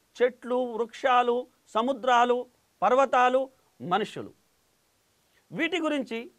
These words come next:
అల్లాహ్ సుబ్హానహు వ తఆలా ఖురాన్లో తెలియజేస్తున్నాడు, "బల్ ఇబాదు ముక్రమూన్." ఏ సంఘ సంస్కర్తలనైతే, ఏ ప్రవక్తలనైతే, ఏ మహాపురుషులనైతే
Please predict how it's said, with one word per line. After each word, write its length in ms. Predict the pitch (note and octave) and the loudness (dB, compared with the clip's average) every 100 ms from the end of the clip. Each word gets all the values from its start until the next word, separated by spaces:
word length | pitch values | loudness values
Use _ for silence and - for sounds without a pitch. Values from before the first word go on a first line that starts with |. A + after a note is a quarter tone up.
| _ _ _ _ _ - | _ _ _ _ _ -4
అల్లాహ్ 240 | D4 E4+ | 0 0
సుబ్హానహు 380 | - B3+ A#3+ C4 | -2 -4 -2 0
వ 40 | |
తఆలా 120 | C4 B3 | 0 -2
ఖురాన్లో 420 | A3+ A3 A#3 A3 | 0 2 2 0
తెలియజేస్తున్నాడు, 920 | F#3 F#3 E3+ E3+ - D3+ D3 F3 E4+ - _ _ _ _ _ _ _ _ _ _ _ _ _ _ _ _ _ _ - | -4 -4 -4 -6 -10 -6 -2 -2 -4 -12 _ _ _ _ _ _ _ _ _ _ _ _ _ _ _ _ _ _ -4
"బల్ 260 | D3 B3+ A#3+ D3+ | -2 0 -2 -4
ఇబాదు 360 | D3+ G3 A3+ B3+ | -2 0 0 -4
ముక్రమూన్." 680 | A3 G#3 A#3+ A#3 B3+ C#3+ - _ _ _ _ _ _ _ | -8 -10 -10 -8 -8 -10 -16 _ _ _ _ _ _ _
ఏ 260 | C#3 A3 D4 | -12 -4 -2
సంఘ 340 | C#4 A#3 C#4 | -2 -4 -2
సంస్కర్తలనైతే, 1200 | C#4+ - C#4 D#4 - D#4 D4+ C#4 C4+ B3+ C4+ C4 | -2 0 -4 -2 0 0 2 0 -2 -2 2 2
ఏ 220 | A3 B3 | 2 2
ప్రవక్తలనైతే, 1040 | B3+ G#3+ G#3 C#4 - C#4 C4 C4 B3 B3 A3+ | 2 2 0 0 0 -2 -2 -6 -2 -2 0
ఏ 160 | A3+ | 0
మహాపురుషులనైతే 1200 | G#3+ G3 G#3 D#4 D#4 D4 - B3+ C4 B3 B3 F3 | 0 0 2 4 2 -2 -2 -4 -4 -2 -2 -2